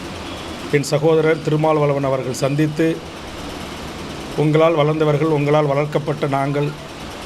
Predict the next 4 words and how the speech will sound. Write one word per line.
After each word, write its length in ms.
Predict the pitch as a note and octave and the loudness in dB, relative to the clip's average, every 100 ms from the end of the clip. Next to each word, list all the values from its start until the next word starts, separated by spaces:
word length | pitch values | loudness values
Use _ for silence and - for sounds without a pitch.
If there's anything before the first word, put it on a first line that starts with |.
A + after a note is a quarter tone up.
| - - - - - - - - - - - - | -12 -12 -12 -10 -10 -10 -10 -12 -12 -10 -8 0
இருக்கிறோம் 480 | D3+ D3+ E3+ E3 D3+ | 0 2 2 2 4
ஐயா, 240 | C#3+ D3+ D3+ | 2 0 2
கவலைப்படாதீர்கள்" 840 | D3 D3+ D#3 D#3 D3+ D3 C#3 D3 C3 | 2 2 2 2 4 2 2 0 0
என்கிற 300 | B2+ C3 | 0 0